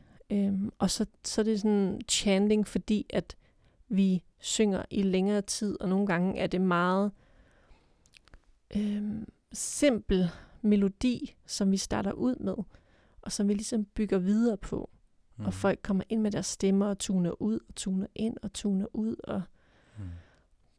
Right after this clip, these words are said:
Speaker 1: der er plads til leg på alle mulige forskellige måder. Øhm, og det kan være meget kraftfuldt. Ja.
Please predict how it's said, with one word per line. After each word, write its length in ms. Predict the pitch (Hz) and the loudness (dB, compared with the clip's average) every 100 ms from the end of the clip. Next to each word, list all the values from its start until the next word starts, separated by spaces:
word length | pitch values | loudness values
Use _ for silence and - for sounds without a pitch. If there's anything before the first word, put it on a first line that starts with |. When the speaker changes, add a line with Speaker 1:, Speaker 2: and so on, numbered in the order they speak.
| _ _ - - | _ _ -20 0
Speaker 1:
der 60 | 196 | 0
er 80 | |
plads 360 | 185 - 202 190 | 2 2 2 2
til 140 | - | -2
leg 280 | 196 208 - | -2 -2 -4
på 140 | - 202 | -2 0
alle 140 | 202 | 2
mulige 260 | 208 202 208 | 4 4 2
forskellige 420 | 202 - 220 220 | -2 -4 -2 2
måder. 600 | 202 190 196 208 208 - - - - 349 | 4 4 4 2 -2 -8 -20 -20 -12 -4
Øhm, 300 | 185 185 185 - - _ _ _ _ _ _ _ _ _ _ _ _ | -2 -2 -4 -10 -20 _ _ _ _ _ _ _ _ _ _ _ _
og 80 | - - _ | -18 -18 _
det 100 | 254 | -2
kan 120 | - 226 | -2 -4
være 120 | - | -6
meget 240 | - - | -8 -10
kraftfuldt. 500 | - - - - - - - _ _ _ _ _ _ _ _ _ _ - _ _ - | -12 -14 -14 -16 -16 -20 -20 _ _ _ _ _ _ _ _ _ _ -20 _ _ -10
Ja. 100 | 220 | -8